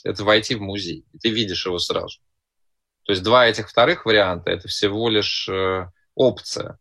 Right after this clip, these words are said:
Но на самом деле ты в музей пришел, и вариантов у тебя нет. Ты входишь как бы вот в эту стекляшку. Ты входишь в стекляшку,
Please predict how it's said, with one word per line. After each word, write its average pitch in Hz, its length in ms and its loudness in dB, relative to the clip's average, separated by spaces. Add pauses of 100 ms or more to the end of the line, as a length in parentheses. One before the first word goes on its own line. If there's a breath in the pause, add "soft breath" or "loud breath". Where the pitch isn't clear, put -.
Но 98 80 -4
на 104 80 4
самом 143 260 4
деле 113 220 0
ты 107 120 0
в 98 60 -6
музей 113 340 2
пришел, 170 640 -2
и 101 80 -2
вариантов 120 400 2
у 110 60 -4
тебя 107 220 2
нет. 95 280 -6
Ты 107 80 -2
входишь 135 300 2
как 98 180 -4
бы 98 60 -6
вот 92 160 -8
в - 20 -2
эту 101 300 -2 (200)
стекляшку. - 760 0 (760)
Ты - 80 -16
входишь 113 280 2
в - 60 -12
стекляшку, 156 760 0